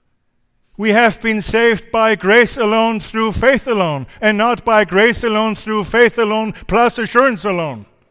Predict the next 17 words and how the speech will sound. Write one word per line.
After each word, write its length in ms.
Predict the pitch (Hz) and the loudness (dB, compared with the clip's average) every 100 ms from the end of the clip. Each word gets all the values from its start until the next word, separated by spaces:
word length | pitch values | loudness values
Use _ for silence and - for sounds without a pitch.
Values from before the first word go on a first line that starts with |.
| _ _ _ _ _ _ _ _ _ _ _ _ _ _ _ _ _ _ _ _ _ - | _ _ _ _ _ _ _ _ _ _ _ _ _ _ _ _ _ _ _ _ _ -4
The 140 | 175 | -4
thief 360 | - 269 277 233 | -2 -2 0 -2
on 140 | 220 | -2
the 100 | 196 | -4
cross 540 | - 196 123 - - - _ _ _ _ _ _ _ _ _ _ _ _ _ _ _ _ | -4 -6 -6 -10 -20 -20 _ _ _ _ _ _ _ _ _ _ _ _ _ _ _ _
had 300 | - 170 165 | -10 -8 -8
not 240 | 151 175 165 | -8 -8 -8
a 80 | |
speck 720 | - - - - 175 - - _ _ _ _ _ _ _ | -12 -16 -16 -8 -8 -10 -20 _ _ _ _ _ _ _
of 180 | 165 - | -10 -6
any 340 | 175 202 214 | -2 -2 0
assurance 680 | 180 147 - 185 160 135 127 | -2 -4 -6 -4 -4 -6 -10
when 140 | 147 | -8
he 100 | 143 | -8
turned 320 | 139 160 165 - | -8 -8 -8 -10
to 140 | 147 | -12
Jesus 680 | 131 156 147 139 110 - - | -6 -6 -4 -10 -14 -18 -20